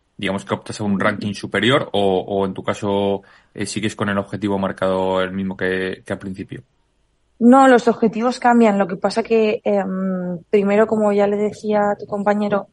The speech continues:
Speaker 2: eh, hay que, hay que amoldarse como pareja, hay que
Speaker 1: Mm.
Speaker 2: entrenar, hay que, hay que buscar soluciones, hay que sacar la mejor versión de uno mismo, que yo creo que eso es muy importante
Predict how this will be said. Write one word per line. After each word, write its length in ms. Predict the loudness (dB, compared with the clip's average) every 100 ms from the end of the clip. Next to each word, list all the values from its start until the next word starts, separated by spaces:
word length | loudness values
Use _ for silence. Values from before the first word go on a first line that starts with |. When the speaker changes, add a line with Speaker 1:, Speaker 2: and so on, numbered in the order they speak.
| -4
Speaker 2:
eh, 360 | 0 2 0 -2
hay 160 | -4 -2
que, 480 | -2 -2 -2 -2 -4 -4 -6 -8
hay 100 | -2
que 100 | 0
amoldarse 460 | 0 0 -2 -2
como 220 | -4 -2 0
pareja, 440 | 2 0 0 -2
hay 120 | -2
que 100 | -4
Speaker 1:
Mm. 40 | -10
Speaker 2:
entrenar, 480 | -6 0 2 4 2
hay 140 | 2
que, 220 | 0 -2 -4 -20 -20 _ 0
hay 100 | 4
que 120 | 6
buscar 420 | 6 4 4 2
soluciones, 840 | 4 2 2 2 4 2 0 -2
hay 140 | -4 -2
que 380 | 0 0 -2 -6 _ _ 0
sacar 260 | 2 4
la 60 | 2
mejor 480 | 0 -2 0 2 2
versión 280 | 0 0 0
de 60 | 0
uno 120 | -2
mismo, 520 | -4 -4 -4 -4 -2
que 100 | -2
yo 160 | -2 0
creo 140 | 0
que 80 | -2
eso 100 | -2
es 60 | -2
muy 140 | -2
importante 720 | -2 0 0 0 0 0 -2